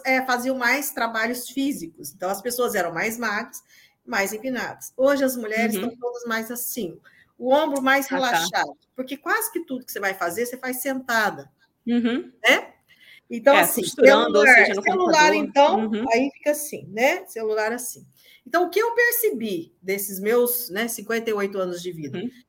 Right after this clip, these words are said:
Speaker 1: Não se dava, eh, na modelagem muito ajuste de cava. Hoje dá. Hoje até, agora eu já até assim, né? Chutei o balde. Todo, eu falo pra
Speaker 2: Uhum.
Speaker 1: as pessoas, falo assim, ó,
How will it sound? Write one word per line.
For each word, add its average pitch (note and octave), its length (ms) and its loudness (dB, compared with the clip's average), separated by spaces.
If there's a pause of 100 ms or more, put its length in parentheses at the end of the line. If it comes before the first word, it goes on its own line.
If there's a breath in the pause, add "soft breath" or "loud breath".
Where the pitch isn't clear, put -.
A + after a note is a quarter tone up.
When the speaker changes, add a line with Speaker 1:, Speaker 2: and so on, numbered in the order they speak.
(160)
Speaker 1:
Não E4 200 0
se F4+ 240 -2
dava, A#3+ 640 2
eh, F3+ 460 -4
na F3 140 -6
modelagem F3 640 0
muito C4+ 220 -4
ajuste C4+ 460 -6
de C4+ 80 -14
cava. G3 440 -2
Hoje A3+ 300 -4
dá. F#3 300 -4
Hoje C#4+ 180 0
até, G4+ 260 -6
agora D4 300 0
eu C#4+ 80 0
já C#4 120 -2
até F4 160 -4
assim, G3 400 -6
né? G#3+ 200 -4
Chutei D4 380 -4
o A3+ 80 -4
balde. F3 500 -2
Todo, C4+ 220 -4 (260)
eu G#3+ 60 -20
falo G#3+ 220 -4
pra A3+ 140 -2
Speaker 2:
Uhum. B3 60 -4
Speaker 1:
as - 160 -12
pessoas, B3+ 260 -2
falo B3 120 -4
assim, - 100 -6
ó, C#3 80 -4